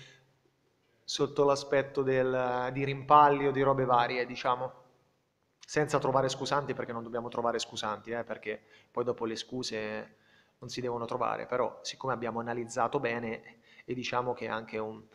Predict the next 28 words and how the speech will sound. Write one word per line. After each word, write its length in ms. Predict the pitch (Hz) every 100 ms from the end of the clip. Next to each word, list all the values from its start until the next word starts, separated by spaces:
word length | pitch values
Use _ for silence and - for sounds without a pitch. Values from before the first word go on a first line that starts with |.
| _
è 80 | -
un 120 | 131
misto 300 | 135 135 -
di 100 | 131
cose, 520 | 131 123 117 127 120 - _ _
noi 160 | - 139
bisogna 320 | 131 123 127
fare 220 | 117 120
di 100 | 120
più, 340 | 120 143 160 151
però 220 | 156 120
diciamo 420 | 120 117 120 113
anche 260 | 113 120 110
che 420 | - 117 60 - _ _ _ _ - -
ci 180 | -
sono 20 | 131
state 180 | 147
situazioni, 600 | 135 147 147 147 170 156 127 - - -
per 140 | -
dirti, 200 | 131 143
quella 200 | 135 139
di 120 | 135 139
Ravenna 360 | 135 156 151
mi 80 | 135
ha 20 |
lasciato 380 | 127 123 - 120
un 100 | 123
po', 760 | 120 123 120 120 117 113 -